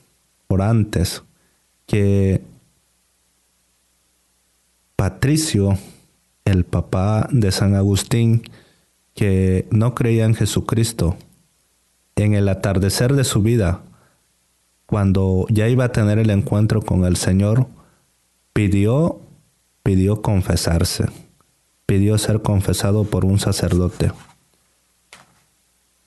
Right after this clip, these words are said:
Es un poco duro en el sentido de que los hombres a veces nos cuesta, nos cuesta, pues,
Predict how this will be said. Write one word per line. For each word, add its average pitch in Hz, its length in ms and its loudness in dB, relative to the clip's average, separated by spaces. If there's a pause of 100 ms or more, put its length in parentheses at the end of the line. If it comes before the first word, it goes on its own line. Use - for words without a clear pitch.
(120)
Es 127 160 0
un 160 160 2
poco 160 600 -2 (720)
duro 139 580 0 (400)
en 98 180 2
el 95 120 0
sentido 110 520 0
de 110 160 0
que 90 520 -2
los 92 340 0
hombres 117 520 0 (120)
a 95 140 -2
veces 104 440 0
nos 104 280 0
cuesta, 127 760 -2 (600)
nos 101 260 0
cuesta, 131 960 -2 (600)
pues, 104 540 0